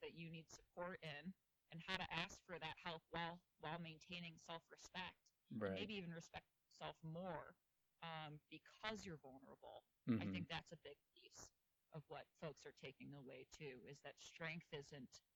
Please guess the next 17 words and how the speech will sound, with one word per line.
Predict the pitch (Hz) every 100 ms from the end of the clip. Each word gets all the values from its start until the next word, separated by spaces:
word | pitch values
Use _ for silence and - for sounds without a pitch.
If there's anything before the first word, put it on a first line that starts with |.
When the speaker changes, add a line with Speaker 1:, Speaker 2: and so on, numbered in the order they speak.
| _ _ -
Speaker 1:
um, | 151 131 127 143
being, | 170 165 147 143 143 -
you | 156
know, | 135 127 131 _ _ _ _ _ _ _ _ _ _ _ - _ _ _ 139 - _ _ _ _ -
I | 170
don't | 160
know, | 147 147 -
strength | - 208 190 185
isn't | 180 175 -
being, | 165 165 160 151 _ - - - _ _
you | 175
know, | 165 160 156 _ _ _ _ 180
immortal, | 175 180 185 196 151 160 208 - - -
Speaker 2:
Mm-hmm. | 131 117 113
Speaker 1:
right? | 113 175 190 -
It's | -
about, | 180 - - 170